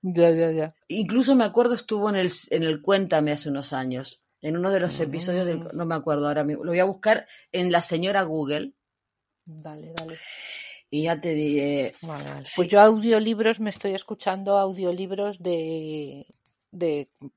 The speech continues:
Speaker 1: no podía ser otro, de Stephen King.
Speaker 2: Hombre, el Tito King aquí.
Speaker 1: Mm,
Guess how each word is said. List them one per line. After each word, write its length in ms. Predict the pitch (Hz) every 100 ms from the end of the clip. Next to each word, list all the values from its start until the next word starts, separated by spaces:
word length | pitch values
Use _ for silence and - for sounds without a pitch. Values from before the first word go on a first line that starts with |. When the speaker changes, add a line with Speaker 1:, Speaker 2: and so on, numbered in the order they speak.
| -
Speaker 1:
no 220 | 175 180 160
podía 220 | 165 156
ser 200 | 160 151
otro, 340 | 160 - 156 _
de 100 | 175
Stephen 440 | 165 180 - 160 160
King. 160 | 180 190
Speaker 2:
Hombre, 520 | 202 208 202 139 - - _ 175
el 80 |
Tito 320 | 156 190 196 151
King 220 | 202 233
aquí. 440 | 208 185 190 - _ _ _ _
Speaker 1:
Mm, 320 | 180 160 147